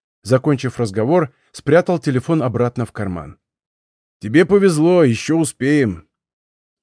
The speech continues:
Осип взглянул на небо, где в просвете между кронами деревьев показался прозрачный месяц.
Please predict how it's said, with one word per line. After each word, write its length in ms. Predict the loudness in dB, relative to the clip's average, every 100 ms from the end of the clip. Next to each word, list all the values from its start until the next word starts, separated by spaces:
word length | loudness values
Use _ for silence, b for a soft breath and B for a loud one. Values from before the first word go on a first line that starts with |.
| _
Осип 340 | 0 2 0
взглянул 520 | -2 0 2 4 4 4
на 160 | 2
небо, 300 | 2 0 0
где 180 | -2 -4
в 80 | -2
просвете 480 | -4 -4 -2 -2 -2
между 260 | -2 -4
кронами 400 | -6 -4 -2 -4
деревьев 560 | -4 -2 0 0 -2 -6 _ _ _
показался 560 | -4 -2 0 -2 -4
прозрачный 560 | -4 -4 -2 -4 -4 -8
месяц. 520 | -8 -10 -16 -20 -20